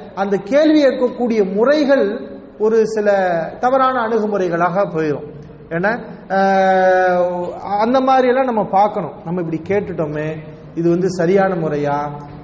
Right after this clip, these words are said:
அப்படிங்கிறதெல்லாம் நம்ம என்ன செய்யணும்? யோசிச்சு பார்க்கணும். நீங்க பாருங்க, கல்வியை பெறுவதற்காக அந்த காலத்துல எவ்வளவு முயற்சி பண்ணியிருக்கிறாங்க.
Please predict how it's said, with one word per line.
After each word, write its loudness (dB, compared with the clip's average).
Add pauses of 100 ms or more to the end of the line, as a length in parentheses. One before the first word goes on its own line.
(120)
அப்படிங்கிறதெல்லாம் 2
நம்ம 4
என்ன 2 (100)
செய்யணும்? 0 (280)
யோசிச்சு 4
பார்க்கணும். 0 (1200)
நீங்க 2
பாருங்க, 2 (720)
கல்வியை 4
பெறுவதற்காக 2 (800)
அந்த 2
காலத்துல 2
எவ்வளவு 4
முயற்சி 2
பண்ணியிருக்கிறாங்க. -6